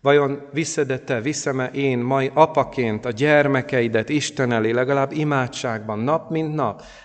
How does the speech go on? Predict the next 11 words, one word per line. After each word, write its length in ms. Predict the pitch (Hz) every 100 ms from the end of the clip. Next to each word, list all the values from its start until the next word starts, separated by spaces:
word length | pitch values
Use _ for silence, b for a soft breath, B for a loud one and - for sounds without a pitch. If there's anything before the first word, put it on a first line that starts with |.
| B
Hát, 360 | 143 170 170
ha 160 | 147 151
vétkeztek 760 | 135 135 135 131 123 - 127 -
az 160 | 123
Úr 200 | 143 131
ellen, 300 | 120 113 113
és 220 | 123 -
káromolták 760 | - 160 156 139 127 120 127 120
Istent 440 | 139 - 147 127 139
a 40 |
szívükben. 760 | - 156 151 143 113 113 104